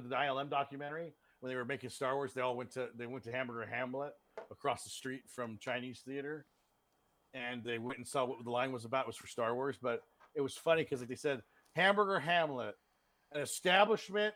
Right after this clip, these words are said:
in Hollywood for probably fifty years. And then once two thousand, uh,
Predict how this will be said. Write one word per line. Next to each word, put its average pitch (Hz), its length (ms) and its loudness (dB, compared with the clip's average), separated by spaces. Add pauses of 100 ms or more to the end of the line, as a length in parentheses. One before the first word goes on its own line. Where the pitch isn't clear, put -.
in 165 140 -6
Hollywood 135 720 2 (240)
for 147 100 -4
probably 196 600 6 (240)
fifty 233 340 0
years. 143 680 -8 (840)
And 156 160 -4
then 147 140 -2
once 165 340 0
two 110 200 -2
thousand, 185 760 4 (500)
uh, 147 300 6